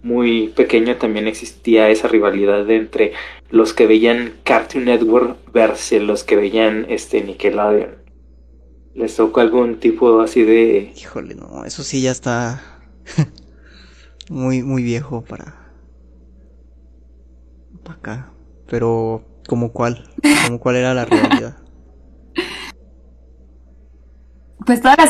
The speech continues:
Speaker 1: Sí,
Speaker 3: caricaturas,
Speaker 1: como
Speaker 3: ¿no?
Speaker 1: Ajá.
Speaker 3: Y los programas de
Speaker 1: Sí, o
Speaker 3: televisión.
Speaker 1: sea, ajá, en general, es como,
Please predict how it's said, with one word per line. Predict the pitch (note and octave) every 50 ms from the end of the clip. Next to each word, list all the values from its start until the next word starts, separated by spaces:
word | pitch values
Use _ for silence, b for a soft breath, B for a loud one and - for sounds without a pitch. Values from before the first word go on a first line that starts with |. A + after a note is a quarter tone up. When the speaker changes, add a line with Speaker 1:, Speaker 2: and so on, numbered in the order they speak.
| - -
Speaker 1:
Sí, | - G3+ A3+ A#3+ A3+ G#3 F3+ E3 E3
Speaker 3:
caricaturas, |
Speaker 1:
como | - D#3+ D3+ - C3+ C3+
Speaker 3:
¿no? | C3+ C3+ B2+ B2 A#2+ - - - B B B B B B - _ - -
Speaker 1:
Ajá. | - - - - E3 E3 E3 E3 - - -
Speaker 3:
Y | - A3+ A3+
los | A3 G#3+ G#3
programas | - - - G#3 G#3 A3 B3 C4+
de | - C4
Speaker 1:
Sí, | - D3+ E3 E3 E3 E3+ -
o | - C#3
Speaker 3:
televisión. |
Speaker 1:
sea, | - A3 C3+ C3+ C3+ - - - - - - - - - _ _ - - _ _ _ _ _ _ _ - - _ _ - - _
ajá, | - A#2+ C3 D3 D3 D3 D3+ D3 - - -
en | C3+ C3+ C3+
general, | - C3+ C3+ C3+ C#3 C#3+ C#3+ C#3 - -
es | - D3 C3+ -
como, | - F3 E3 E3 D3+ D3 C3+ B2 A#2 A2+ A2 G#2 G2+